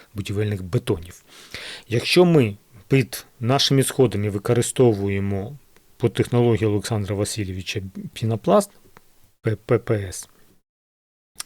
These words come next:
Так, уявляєте, це моя технологія, блін, котра стала вже класикою. В такому випадку ми можемо зменшити захисний шар до двадцяти міліметрів.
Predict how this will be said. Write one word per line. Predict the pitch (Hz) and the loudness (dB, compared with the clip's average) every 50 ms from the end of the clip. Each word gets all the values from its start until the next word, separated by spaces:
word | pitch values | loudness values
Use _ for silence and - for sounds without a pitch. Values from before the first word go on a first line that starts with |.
| - - - - - _ _ _ _ | -16 -16 -20 -20 -20 _ _ _ _
Так, | - - 117 92 80 - - | 0 0 0 0 -2 -6 -6
уявляєте, | 110 101 101 107 120 139 139 127 - - 98 | -4 -2 0 2 4 4 4 4 2 -4 -10
це | - - 110 | -6 -4 -2
моя | 101 95 92 90 85 | -2 -2 -4 -6 -10
технологія, | - - - - 104 101 110 143 160 - - 107 92 87 87 | -12 -16 -14 -10 -6 -2 0 0 0 0 -2 -6 -10 -10 -12
блін, | - - 98 | -14 -14 -10
котра | - 107 - - - | -8 -8 -8 -8 -10
стала | - - - 107 104 104 | -10 -6 -4 -4 -4 -4
вже | 92 95 101 | -6 -8 -10
класикою. | - - 110 98 - - - - 117 120 - _ - - - - - - - - - - | -10 -10 -12 -12 -12 -14 -12 -12 -14 -14 -14 _ -20 -18 -16 -16 -14 -16 -16 -18 -16 -8
В | - | -6
такому | - - - 165 160 147 131 | -2 2 4 6 6 6 6
випадку | 123 123 - 190 208 208 - - - 147 135 131 123 120 123 127 123 117 | 4 4 4 4 2 2 2 0 2 4 6 6 8 8 6 6 4 4
ми | 123 143 156 | 4 6 6
можемо | 160 160 156 139 110 117 113 113 | 6 6 6 4 4 2 2 0
зменшити | 107 101 120 113 113 107 - - - 107 | 0 2 2 2 2 0 0 -2 -2 -2
захисний | 95 113 - - 127 - - 143 135 | -2 0 0 0 0 0 2 0 2
шар | 127 - 185 196 170 131 | 2 4 4 4 2 2
до | 104 101 135 151 | 2 2 2 4
двадцяти | 120 110 117 - - - - 127 123 | 4 2 0 0 -2 -4 -2 0 0
міліметрів. | 117 107 120 135 117 101 107 110 104 104 95 - - - 113 | 0 2 0 0 0 -2 -4 -4 -4 -6 -6 -10 -12 -18 -18